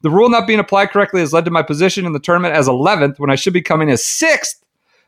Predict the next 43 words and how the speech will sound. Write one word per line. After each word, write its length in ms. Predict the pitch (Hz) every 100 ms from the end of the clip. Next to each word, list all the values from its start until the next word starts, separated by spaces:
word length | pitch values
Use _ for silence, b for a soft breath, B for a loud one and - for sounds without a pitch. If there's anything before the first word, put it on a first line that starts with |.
| -
And 100 | 160
I've 120 | 170
had 120 | 180
only 200 | 185 165
three 260 | - 190 214
disaster 500 | 185 180 180 180 165
holes 320 | 160 156 151
through 140 | 160
fifty-four. 680 | 147 156 160 151 220 196 104
To 100 | 151
make 200 | 170 170
things 220 | 185 160
worse, 400 | 147 196 196 - _ b b b
f-, 180 | - - -
worse, 460 | 143 208 233 - - _ -
first 320 | 220 269 -
through 200 | 233 202
eighth 260 | 214 240 220
are 100 | 180
seeded 380 | - 240 233
for 100 | 233
the 80 | 185
final 300 | - 208 208
round, 280 | 196 208 202
and 80 | 175
I 40 |
miss 320 | 170 196 196
out 100 | 196
on 140 | 185 180
playing 240 | 196 196
the 40 | 160
seeded 400 | - 226 220 180
round 220 | 165 156
due 60 |
to 40 | 160
the 60 | 160
maximum 440 | 156 156 196 190
score 360 | - 214 226 208
rule 200 | 151 143
not 240 | 143 143
being 100 | 165
applied 400 | 175 120 127 131
correctly. 680 | 175 208 240 - 180 107